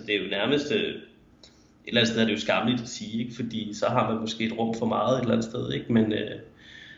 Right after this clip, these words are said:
men hellere det, end de ligger i flyttekasser, vil jeg trods alt sige, ikke? Og det giver jo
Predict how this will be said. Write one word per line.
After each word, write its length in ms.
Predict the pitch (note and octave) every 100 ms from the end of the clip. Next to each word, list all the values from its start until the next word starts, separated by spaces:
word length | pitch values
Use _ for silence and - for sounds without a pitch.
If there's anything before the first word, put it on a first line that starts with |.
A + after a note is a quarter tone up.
| - -
men 140 | A2+
hellere 360 | A2+ C3+ E3 C3
det, 140 | C#3+
end 80 | C3+
de 60 | B2
ligger 260 | A2+ B2+
i 40 | A#2
flyttekasser, 600 | A#2 A2+ A2+ A2+ G2+ G#2
vil 80 | F#2+
jeg 80 | F#2+
trods 280 | A2 G#2
alt 160 | G2+ -
sige, 220 | - F#2+ F#2+
ikke? 120 | A2+
Og 100 | A#2+
det 80 | C3+
giver 200 | C3
jo 60 | D#3